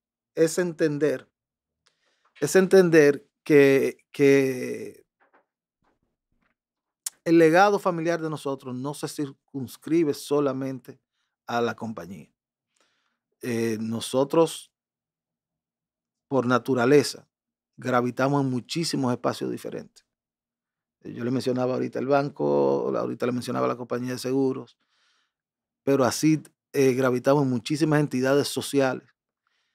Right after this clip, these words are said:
que nos hacen tener un, un footprint, eh, tal vez más allá de lo que, de lo que realmente somos como grupo económico,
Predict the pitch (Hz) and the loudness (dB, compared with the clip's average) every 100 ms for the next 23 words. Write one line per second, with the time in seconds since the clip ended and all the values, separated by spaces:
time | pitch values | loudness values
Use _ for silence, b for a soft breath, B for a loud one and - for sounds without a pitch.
0 | _ _ - 131 127 123 127 156 165 165 | _ _ -2 0 2 2 4 2 2 -4
1 | 151 147 143 143 143 143 - 143 139 120 | 0 0 0 0 0 -2 -6 -6 -6 -4
2 | - 160 - 117 - - _ _ _ _ | 0 0 -2 -12 -12 -20 _ _ _ _
3 | _ _ _ 135 127 120 110 107 92 _ | _ _ _ -2 0 2 0 -2 -12 _
4 | _ _ _ _ _ _ - 135 127 151 | _ _ _ _ _ _ -6 -2 2 2
5 | 156 147 135 131 120 120 _ _ _ 123 | 4 2 2 0 -2 -6 _ _ _ -10
6 | 123 117 127 110 _ 131 120 113 - 117 | -8 -8 -8 -8 _ -10 -8 -8 -8 -8
7 | 113 113 _ _ _ _ - 135 135 139 | -8 -12 _ _ _ _ -6 -2 0 0
8 | 131 123 135 131 127 120 110 117 117 110 | -4 -6 -4 -4 -6 -10 -10 -12 -12 -10
9 | 110 104 | -10 -10